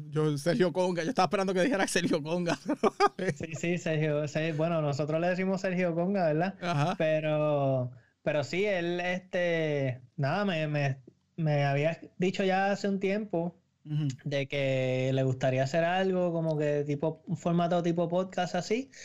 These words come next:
Speaker 2: y después me volvió a escribir y me, nada, como que me explicó un poquito de la idea y tiramos ahí algo.
Speaker 1: Pero, pero,
Speaker 2: Eh,
Speaker 1: pero explica la idea de, de qué es, porque, pues,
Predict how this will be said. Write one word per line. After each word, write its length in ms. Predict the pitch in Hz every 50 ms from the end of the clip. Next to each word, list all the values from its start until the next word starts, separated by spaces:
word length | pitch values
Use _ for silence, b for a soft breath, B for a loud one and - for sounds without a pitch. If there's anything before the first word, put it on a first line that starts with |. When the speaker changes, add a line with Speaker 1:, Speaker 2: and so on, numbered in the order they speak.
| B B B B B B B
Speaker 2:
y 420 | - 165 160 156 151 147 147 143 143
después 340 | 143 135 139 - 151 147 160
me 120 | 175 175 170
volvió 300 | 165 160 151 143 151 151
a 40 |
escribir 500 | - - 185 175 170 170 190 220 247 254
y 160 | 240 220 208 190
me, 400 | 180 165 160 156 151 147 139 135 135 127 120 -
nada, 260 | - - 139 185 254 294
como 220 | 262 202 170 156
que 80 | 160 147
me 80 | 143
explicó 320 | 135 - - 147 135 147 143
un 100 | 147 -
poquito 400 | 180 175 175 180 185 185 185 180
de 140 | 175 175
la 100 | 170 165
idea 480 | 170 180 196 226 240 233 214 208 202 - b b b b b b b b b _
y 440 | - 160 151 151 147 143 143 143 139
tiramos 420 | 139 135 135 135 143 160 170 170 190
ahí 360 | 190 190 196 202 208 220 220
algo. 480 | 214 247 294 302 - - 220 208 - _ -
Speaker 1:
Pero, 300 | - 160 202 214 214 190 -
pero, 240 | - - 190 180 -
Speaker 2:
Eh, 60 | 143
Speaker 1:
pero 140 | - 185 180
explica 320 | - 139 - 180 180 202
la 80 | 208 208
idea 240 | 202 220 220 208 175
de, 140 | 160 156 147
de 120 | 143 139
qué 220 | 139 160 160 170 180
es, 60 | 185
porque, 280 | 190 165 139 151 147 135
pues, 140 | 135 123